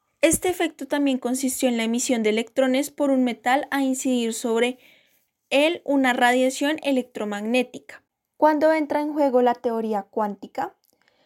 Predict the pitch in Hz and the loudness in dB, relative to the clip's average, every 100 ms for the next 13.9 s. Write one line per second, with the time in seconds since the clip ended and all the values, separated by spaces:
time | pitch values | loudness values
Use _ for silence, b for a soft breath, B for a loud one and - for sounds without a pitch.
0 | _ - 330 339 302 - 269 277 254 240 | _ -2 2 2 0 -2 -2 0 -2 -4
1 | 247 - 262 294 - 320 294 262 294 b | -6 0 0 0 -4 -2 0 -2 -4 b
2 | b - 269 - 277 269 262 - 247 - | b -6 -6 -2 0 2 2 -2 -6 -4
3 | 269 - 302 285 285 302 330 311 294 269 | -6 -4 -2 -2 0 0 0 -2 -4 -4
4 | 269 247 240 226 220 233 247 - 254 254 | -2 0 0 -2 -4 -4 -8 -4 -2 0
5 | 311 - 285 269 254 220 - 202 202 196 | -2 -4 -2 -2 -2 -6 -4 -2 -2 -2
6 | 214 202 202 196 277 262 233 262 - b | -2 -2 -2 -2 -2 -2 -4 -14 -18 b
7 | b b - 240 233 220 247 202 - b | b b 0 2 0 -4 -2 -4 -6 b
8 | b - 254 254 254 269 254 247 262 262 | b -2 0 2 2 2 0 0 -6 -4
9 | 302 294 320 - 302 302 262 226 214 226 | -2 -2 -2 -2 -4 -2 -2 -2 -4 -8
10 | - 240 - 254 262 262 277 285 247 226 | -4 -4 2 2 4 2 0 0 0 0
11 | 233 247 247 262 302 269 262 233 220 208 | -2 -2 -2 0 0 0 -2 -4 -4 -4
12 | 196 190 - - - 247 262 302 285 285 | -6 -8 -10 -8 -2 0 0 -2 -2 -4
13 | 285 - 269 262 285 269 247 214 226 | -4 -2 0 2 0 -4 -4 -6 -6